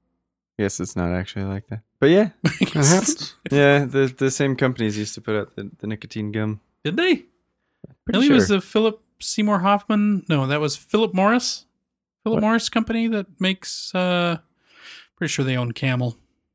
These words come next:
Speaker 2: Philip
Speaker 1: Oh.
Speaker 2: Morris? Is that Philip Morris?
Speaker 3: And the Benson's and, Benson and Hedges?
Speaker 2: No, no, that's who make baby formula.
Speaker 3: Procter and Gamble?
Speaker 2: That's the one.
Speaker 3: Yeah.
Speaker 2: <laughs>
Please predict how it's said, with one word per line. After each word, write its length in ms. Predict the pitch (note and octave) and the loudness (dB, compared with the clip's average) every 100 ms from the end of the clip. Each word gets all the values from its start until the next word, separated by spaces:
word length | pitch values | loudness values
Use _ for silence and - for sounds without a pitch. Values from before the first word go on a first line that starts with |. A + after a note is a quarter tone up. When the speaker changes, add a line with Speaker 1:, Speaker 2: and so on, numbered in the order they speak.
| _ _ - | _ _ -6
Speaker 2:
Philip 160 | F#3 A3 | -4 0
Speaker 1:
Oh. 40 | |
Speaker 2:
Morris? 280 | G#3+ - - | -2 -4 -12
Is 80 | F3+ | -6
that 100 | A3+ | -6
Philip 180 | - D4 | -2 0
Morris? 380 | D#4 E4 - - _ _ _ _ _ _ - | 0 -2 -4 -12 _ _ _ _ _ _ -6
Speaker 3:
And 100 | C#3 | -4
the 40 | |
Benson's 480 | B2+ C#3+ D3 D#3+ C3+ | 4 6 6 4 4
and, 360 | C3 B2+ C#3+ D3 | 4 4 2 4
Benson 280 | C#3 C3+ C#3 | 4 4 4
and 140 | A#2 | 4
Hedges? 460 | B2 C3+ F#3 - - _ _ _ _ _ _ _ - | 4 2 0 -4 -12 _ _ _ _ _ _ _ -4
Speaker 2:
No, 360 | E3 F3+ E3+ D#3+ | 4 6 6 4
no, 140 | D3+ | 4
that's 220 | D#3+ D#3 | 2 0
who 60 | D#3+ | 0
make 200 | C#3 B2+ _ - | -2 -4 _ -8
baby 240 | C3+ C3 B2 | -4 -4 -4
formula. 440 | B2+ B2 B2 A#2+ | -6 -6 -8 -4
Speaker 3:
Procter 300 | - C3+ D3+ | 2 2 4
and 140 | C#3 C3 | 4 6
Gamble? 400 | C#3 D3 D#3+ - _ | 6 4 0 -4 _
Speaker 2:
That's 300 | C3+ A#2+ - | -6 -6 -6
the 80 | B2 | -8
one. 220 | A#2+ A#2 - | -8 -10 -10
Speaker 3:
Yeah. 160 | D#3 C#3 - _ _ _ _ _ _ _ _ _ - - - - | -8 -8 -10 _ _ _ _ _ _ _ _ _ -18 -16 -16 -10
Speaker 2:
<laughs> 120 | - | -2